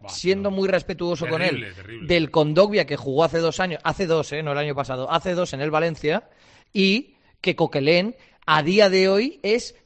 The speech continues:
Speaker 2: tan titularísimo como Parejo en el doble pivote, pero para mí tan titularísimo. De hecho, Coquelin juega apenas un rato y el Valencia es otro con balón. De hecho, las dos ocasiones que tiene el Valencia son con Coquelin en el campo.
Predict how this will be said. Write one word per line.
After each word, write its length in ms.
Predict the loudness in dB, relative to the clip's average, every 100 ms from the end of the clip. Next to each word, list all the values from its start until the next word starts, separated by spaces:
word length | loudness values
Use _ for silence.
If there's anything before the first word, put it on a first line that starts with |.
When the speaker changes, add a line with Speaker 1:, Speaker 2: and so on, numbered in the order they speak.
| -4
Speaker 2:
tan 280 | -2 -2 -2
titularísimo 1120 | -2 0 4 6 6 2 -2 -2 -4 -6 _
como 300 | -4 0 0
Parejo 400 | -2 -4 -2 -2
en 60 | 0
el 60 | 0
doble 220 | -2 -4
pivote, 380 | -4 -4 -2 -2
pero 220 | 0 2
para 160 | 0 -2
mí 100 | 0
tan 300 | 2 2 0
titularísimo. 720 | -2 2 2 2 -2 -4 -2
De 60 |
hecho, 180 | -2 -4
Coquelin 320 | -6 -4 -2
juega 260 | -2 -2 -2
apenas 380 | -4 -4 -4 -4
un 100 | 0
rato 380 | 0 0 -4 -8 _ _ _
y 240 | -10 -8 -2
el 160 | 0
Valencia 340 | 2 0 0 -4
es 140 | 0
otro 200 | -2 -2
con 140 | -4 -2
balón. 240 | -2 0
De 80 | -2
hecho, 160 | 0 -2
las 160 | -2
dos 140 | -2 -2
ocasiones 400 | -2 -4 -4 -6
que 80 | -6
tiene 160 | -6
el 60 | -4
Valencia 420 | -4 -6 -4 -4 -6 -16
son 240 | -6 -6 -2
con 160 | -6
Coquelin 420 | -4 -4 0 0
en 120 | 0 -4
el 120 | -8
campo. 380 | -12 -14 -16